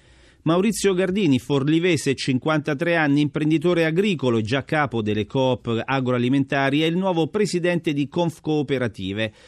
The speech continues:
Prende il posto di Luigi Marino, che dopo una lunga presidenza si è dimesso per candidarsi alle prossime elezioni.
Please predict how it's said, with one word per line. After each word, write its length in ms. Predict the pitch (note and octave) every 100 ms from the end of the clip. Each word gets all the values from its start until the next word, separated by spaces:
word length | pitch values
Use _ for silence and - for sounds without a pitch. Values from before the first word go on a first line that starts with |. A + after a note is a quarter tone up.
| - -
Prende 260 | - F#3+ F3
il 80 | D#3+
posto 300 | E3 E3 D#3
di 140 | C3+
Luigi 360 | C3 C#3 B2 C3
Marino, 400 | D3+ F3+ D3+ A2
che 220 | A2 A2
dopo 240 | G#2+ A2
una 160 | G#2 G2+
lunga 380 | A#2+ D3+ A#2+ A#2+
presidenza 600 | E3 C#3 D#3+ C#3 C3 C#3+
si 140 | C3+
è 60 | D#3+
dimesso 400 | C#3+ A#2 - A#2+
per 220 | A2 G#2+
candidarsi 600 | - D3 A#2 G2+ F#2+ -
alle 120 | G#2
prossime 440 | G#2 G#2 - G2 F#2+
elezioni. 580 | F2+ - G2 D#2 F2